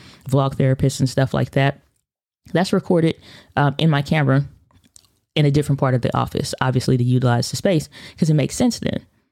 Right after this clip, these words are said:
But when you're thinking about the what to do's, I say start with, like, like, uh, you'll hear me say this a lot, and I give credit to where credit is due. Came from Heather Torres of Think Media, of whom I love and appreciate, because it just is,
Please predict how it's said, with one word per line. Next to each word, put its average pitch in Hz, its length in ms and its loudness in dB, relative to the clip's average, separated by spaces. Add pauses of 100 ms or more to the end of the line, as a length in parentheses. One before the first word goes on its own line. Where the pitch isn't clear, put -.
(720)
But 165 80 2
when 170 120 4
you're 165 60 2
thinking 202 260 2
about 156 480 0 (360)
the 139 80 2
what 143 260 0
to 156 100 -2
do's, 156 340 2
I - 60 0
say 254 220 0
start - 320 -2
with, - 180 0
like, 143 320 -4 (640)
like, 147 160 0
uh, 151 160 0
you'll 165 160 4
hear 190 140 2
me 214 100 2
say 180 160 0
this 151 260 0
a 131 80 2
lot, 139 400 0 (680)
and 135 120 2
I 139 60 2
give 151 220 0
credit 147 220 0
to 156 80 -4
where 143 100 2
credit 143 340 2
is 135 100 0
due. 147 340 0 (240)
Came 170 180 2
from 147 160 2
Heather 139 240 2
Torres 139 320 0
of - 80 -2
Think 135 180 2
Media, 156 360 2 (180)
of 139 160 2
whom 143 160 2
I 127 80 2
love 202 340 0 (240)
and 135 140 0
appreciate, 170 640 0
because 160 360 0
it 156 140 0
just 170 220 0
is, 151 180 0